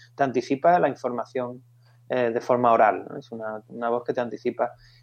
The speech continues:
eh, y ha desarrollado la aplicación que está descargable, de hecho.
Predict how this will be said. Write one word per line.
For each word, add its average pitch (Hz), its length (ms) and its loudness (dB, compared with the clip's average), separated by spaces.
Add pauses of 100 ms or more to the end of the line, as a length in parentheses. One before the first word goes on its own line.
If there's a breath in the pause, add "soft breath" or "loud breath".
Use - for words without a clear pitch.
(100)
eh, 113 440 -2
y 117 180 2
ha 120 60 6
desarrollado 123 380 4
la 123 60 6
aplicación 156 520 2
que 165 80 0
está 127 220 2
descargable, 127 560 2
de 143 80 4
hecho. - 300 -10